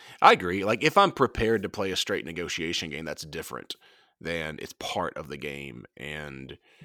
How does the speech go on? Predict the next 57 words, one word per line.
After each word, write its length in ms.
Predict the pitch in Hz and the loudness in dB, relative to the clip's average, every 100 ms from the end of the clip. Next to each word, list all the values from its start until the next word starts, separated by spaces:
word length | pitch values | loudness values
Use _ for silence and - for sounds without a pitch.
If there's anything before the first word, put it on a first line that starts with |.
| - _ - | -20 _ -16
you 100 | 76 | -12
know, 80 | 76 | -10
some 140 | 80 | -10
people 180 | 85 - | -12 -12
could 100 | 87 | -10
really 200 | 76 69 | -8 -4
slow 280 | - 76 53 | -4 -4 -8
it 80 | 53 | -8
down. 360 | 64 55 53 - - - | -8 -8 -12 -18 -18 -14
You 80 | |
know, 120 | 78 107 | -10 -4
in 60 | |
Catan, 460 | 127 151 160 110 87 | -2 4 4 4 0
you 100 | 92 | -4
also 240 | 85 - | -2 -4
have 120 | 87 85 | -6 -10
to 80 | |
deal 140 | 78 80 | -10 -10
with, 80 | 76 | -8
like, 120 | 73 | -10
the 80 | 69 | -10
dice 300 | 69 69 - | -6 -4 -4
rolls 360 | 71 64 67 69 | -4 -6 -8 -8
and 80 | |
stuff 240 | 67 73 - | -8 -8 -8
like 180 | 62 80 | -8 -6
that. 160 | 80 | -2
And 100 | 147 | 0
here, 240 | 185 240 156 | 4 6 6
yes, 360 | 165 123 - | 6 6 2
in 80 | 147 | 0
Chinatown, 360 | 196 392 190 156 | 2 4 4 2
you 100 | 120 | 2
could 180 | 151 110 | 0 0
get 140 | 85 | -4
lucky. 380 | 82 - 58 - _ _ - | -6 -8 -14 -20 _ _ -2
I 20 | |
mean, 120 | 123 | 2
you 60 | 196 | 4
can 120 | 262 | 4
draw 220 | 123 131 120 | 8 10 8
the 80 | 104 | 6
right 220 | 104 92 | 2 0
tiles 320 | 101 92 90 | -2 -2 -4
out 80 | 85 | -4
of 80 | 76 | -6
the 60 | |
bag. 400 | 73 71 65 - - _ _ _ _ _ _ | -6 -6 -6 -10 -20 _ _ _ _ _ _
You 100 | 110 | -2
can 100 | 120 | 2
get 140 | 117 127 | 4 4
the 100 | 104 | 4
right 220 | 101 92 | 0 0
numbers 540 | 92 92 65 - - - | -4 -4 -6 -6 -6 -6
in 100 | 92 | -6
order 200 | 92 87 | -6 -6
to, 280 | 85 78 | -8 -8